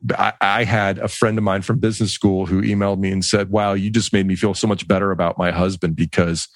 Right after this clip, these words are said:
you're a freak." You know, <laughs> basically. So, so, um, you know, she was, she, she and her husband fight. All, all,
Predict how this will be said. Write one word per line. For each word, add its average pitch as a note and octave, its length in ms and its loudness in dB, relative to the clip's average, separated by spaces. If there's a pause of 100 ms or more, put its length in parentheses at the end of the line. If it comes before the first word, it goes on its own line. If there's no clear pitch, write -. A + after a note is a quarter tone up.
(380)
you're G#2+ 300 2
a F#2 60 -4
freak." G2 520 -2 (380)
You A2+ 80 4
know, G2 240 4
<laughs> - 80 4
basically. - 460 4 (1900)
So, C3+ 560 2
so, A#2 560 0 (120)
um, F#2+ 440 0 (120)
you B2 80 -2
know, G#2 120 0
she B2 200 2
was, A2 380 -2 (360)
she, G#2+ 420 2
she B2 380 4
and A2+ 100 -2
her A2 160 0
husband A2 340 0
fight. G2 280 0 (160)
All, A#3+ 360 2
all, F3 300 2